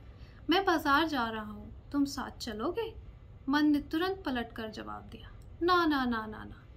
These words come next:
हम तो भाई आराम करेंगे।" दूसरे दिन चतुर ने फिर से पूछा, "भैया मंद, कुछ मेहमान आ रहे हैं, उन्हें लेने स्टेशन चलोगे?" मंद ने फिर से वही रटा-पिटा सा जवाब दिया, "ना, ना, ना, ना, ना,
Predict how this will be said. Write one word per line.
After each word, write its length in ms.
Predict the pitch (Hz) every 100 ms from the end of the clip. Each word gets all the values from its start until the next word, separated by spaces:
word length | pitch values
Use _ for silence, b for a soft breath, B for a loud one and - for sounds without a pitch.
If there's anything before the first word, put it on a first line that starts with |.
| -
हम 260 | 359 370 349
तो 120 | 254
भाई 220 | 240 311
आराम 480 | 339 277 220 202 202
करेंगे।" 500 | 208 247 359 240 - - B B B B B -
दूसरे 320 | 370 - 427
दिन 180 | 403 381
चतुर 380 | 381 320 320 320
ने 140 | 320
फिर 220 | 320 392
से 200 | 403 320
पूछा, 380 | 247 226 - 208 - - - -
"भैया 300 | 262 240 233
मंद, 360 | 226 202 220 359 - -
कुछ 260 | 392 392 294
मेहमान 500 | 247 233 233 285 302
आ 140 | 220
रहे 200 | 214 202
हैं, 220 | 202 - - - - -
उन्हें 280 | 262 277 269
लेने 320 | 247 233 240
स्टेशन 480 | 240 240 220 254 226
चलोगे?" 520 | 220 214 392 466 - - - B B B B
मंद 220 | 302 339 330
ने 200 | 339 330
फिर 260 | - 359
से 220 | 339 320
वही 340 | 262 269 269 285
रटा-पिटा 600 | 240 240 240 240 226 214
सा 160 | -
जवाब 420 | 233 220 202 190 -
दिया, 200 | 208 - - B B B B
"ना, 180 | 330 349
ना, 180 | 311 269
ना, 200 | 233 214
ना, 160 | 202
ना, 160 | 202